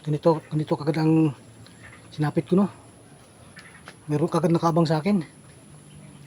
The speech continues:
Alam kasi nila pupunta akong balon, no? Ang lakas ng pakiram-, pa-, ano nila, mga idol, pakiramdam naman, no?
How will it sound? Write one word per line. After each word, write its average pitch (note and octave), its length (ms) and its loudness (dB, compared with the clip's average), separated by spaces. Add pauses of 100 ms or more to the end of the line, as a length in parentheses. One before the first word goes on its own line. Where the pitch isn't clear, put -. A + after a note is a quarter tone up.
Alam F#3+ 160 -4
kasi F#3 160 -4
nila F3+ 160 4
pupunta E3 320 -2
akong E3+ 80 0
balon, F3 260 4
no? G#3 60 -4 (880)
Ang D#3 80 0
lakas E3 240 0
ng F3 80 2
pakiram-, F3 320 0
pa-, F3 320 -2
ano F3 80 4
nila, F3+ 160 4
mga F3 160 2
idol, F#3 160 -2
pakiramdam E3+ 400 0
naman, F3 240 2
no? G#3+ 160 -2